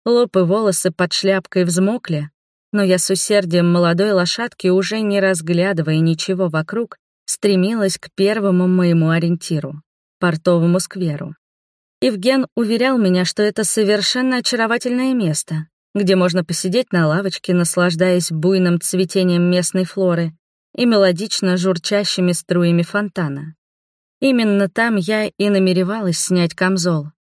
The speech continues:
повесить его на изгиб локтя и дальше двинуться налегке. Небольшая круглая площадь действительно была прекрасна.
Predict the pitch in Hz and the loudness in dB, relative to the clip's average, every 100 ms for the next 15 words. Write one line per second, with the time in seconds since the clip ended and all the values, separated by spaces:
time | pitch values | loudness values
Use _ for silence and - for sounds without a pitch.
0 | _ - 240 262 - 202 - 185 185 214 | _ -2 0 0 -2 -4 0 0 2 2
1 | 190 185 170 190 165 165 202 - 220 196 | 0 0 -2 -4 -2 0 0 -4 -10 -10
2 | - _ _ - 247 175 185 202 - 180 | -12 _ _ -2 0 2 2 0 -2 -2
3 | 165 165 165 160 190 175 170 180 - - | 0 2 0 -2 0 2 2 -2 -6 -8
4 | 151 151 _ _ _ _ _ _ _ _ | -8 -8 _ _ _ _ _ _ _ _
5 | _ - 233 208 208 - 254 247 - 208 | _ -2 0 2 0 0 -2 -4 -4 -6
6 | 226 190 160 165 262 - 208 170 185 - | -2 -2 -2 -2 -4 -2 -4 -2 -2 -2
7 | 226 240 170 160 156 151 156 170 - 156 | -6 -4 0 0 0 -2 -4 -6 -2 -4
8 | 147 - 165 175 | -4 -8 -12 -14